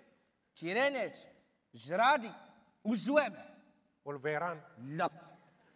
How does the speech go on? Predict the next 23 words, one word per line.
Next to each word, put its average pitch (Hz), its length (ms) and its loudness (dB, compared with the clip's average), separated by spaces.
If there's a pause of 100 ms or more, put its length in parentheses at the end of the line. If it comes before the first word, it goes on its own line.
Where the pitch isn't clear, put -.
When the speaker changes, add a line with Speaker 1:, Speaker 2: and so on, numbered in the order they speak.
(460)
Speaker 1:
هادوك 190 340 -4
لا. 143 200 -6 (240)
Speaker 2:
علاش؟ 165 320 -2 (580)
Speaker 1:
وين 359 280 -2
قلت 392 160 0
لي 370 160 2
ما 381 100 0
لقيتش 349 300 -4
لي 320 100 -2
بورجوا؟ 202 440 -4 (360)
Speaker 2:
ذكية. 311 560 8 (1000)
مرض 277 460 8
وذكية. 294 560 4 (1300)
فيليسيتاسيون. 247 760 4 (1500)
ركزي 151 460 -6
لي 196 180 -2
على 196 120 2
الفقراء. 175 680 0 (120)
Speaker 1:
وي 165 160 -8 (120)
هاني. 226 480 -2
Speaker 2:
ايوا 135 180 0
هنا 202 240 0
مشيت. 160 320 -12